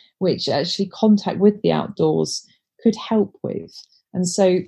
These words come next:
not seeing nature as this optional extra for middle class people to enjoy at the weekends, but actually as a vital part of our lives.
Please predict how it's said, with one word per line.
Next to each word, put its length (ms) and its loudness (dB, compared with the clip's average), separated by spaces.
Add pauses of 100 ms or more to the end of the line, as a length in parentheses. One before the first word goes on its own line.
(100)
not 280 4
seeing 240 0
nature 340 -2
as 120 -6
this 240 -8
optional 500 -4
extra 640 -4
for 140 -8
middle 240 -4
class 380 -4
people 460 -4
to 140 -6
enjoy 280 -2
at 100 -8
the 80 -6
weekends, 720 -6 (320)
but 80 0
actually 260 0
as 100 0
a 60 2
vital 520 -2
part 260 -6
of 80 -6
our 100 0
lives. 680 -6